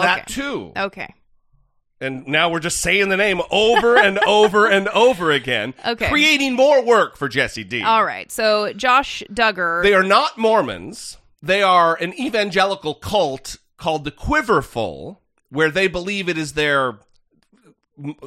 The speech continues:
Speaker 1: like, the, the singular imperative of their faith to po-, repopulate the earth or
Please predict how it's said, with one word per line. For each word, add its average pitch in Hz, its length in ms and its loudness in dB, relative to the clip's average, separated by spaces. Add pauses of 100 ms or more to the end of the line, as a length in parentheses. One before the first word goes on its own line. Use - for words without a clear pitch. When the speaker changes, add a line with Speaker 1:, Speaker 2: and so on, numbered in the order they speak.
(120)
Speaker 1:
like, 143 260 -10
the, 147 220 -6
the 160 120 -12
singular 226 680 -2
imperative 170 560 2
of 123 160 -6
their 123 160 -2
faith 131 500 -4
to 117 440 -8 (380)
po-, 156 160 -8 (120)
repopulate 170 800 -2
the 127 140 -6
earth 170 260 -2
or 117 240 -6